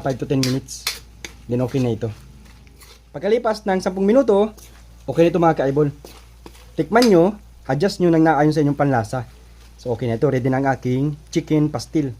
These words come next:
Kuha lang ako ng konti itong chicken pastil. Ganyan lang karami.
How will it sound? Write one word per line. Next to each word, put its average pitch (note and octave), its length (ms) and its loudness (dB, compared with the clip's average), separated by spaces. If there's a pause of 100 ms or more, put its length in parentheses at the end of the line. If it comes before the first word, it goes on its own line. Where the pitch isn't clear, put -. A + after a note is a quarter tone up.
(1040)
Kuha A#2 160 -8
lang D#3+ 160 -8
ako C#3+ 160 -10
ng B2 160 -10
konti D3 400 -10 (160)
itong G#2+ 160 -12
chicken A2 240 -12
pastil. A2+ 480 -12 (4000)
Ganyan F2+ 240 -16
lang F#2 160 -16
karami. F#2+ 400 -12